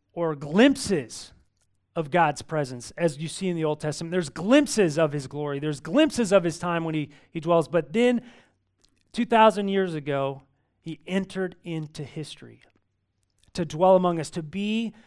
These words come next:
what we needed, the very presence of God himself. It was a dark time for them two thousand years ago.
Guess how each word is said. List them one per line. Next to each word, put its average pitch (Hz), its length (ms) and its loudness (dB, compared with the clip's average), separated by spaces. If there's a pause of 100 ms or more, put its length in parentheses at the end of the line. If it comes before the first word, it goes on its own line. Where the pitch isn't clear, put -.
(220)
what 151 160 -8
we 180 200 -4
needed, 160 360 -4
the 139 100 -4 (100)
very 170 220 0
presence 156 680 -8 (320)
of 139 120 -14
God 156 240 0
himself. 139 580 -8 (1900)
It 170 60 -4
was 175 120 0
a 180 60 0
dark 196 280 4
time 190 240 0
for 180 140 -6
them 190 400 0 (580)
two 202 140 0
thousand 180 400 2
years 180 240 0
ago. 185 380 -2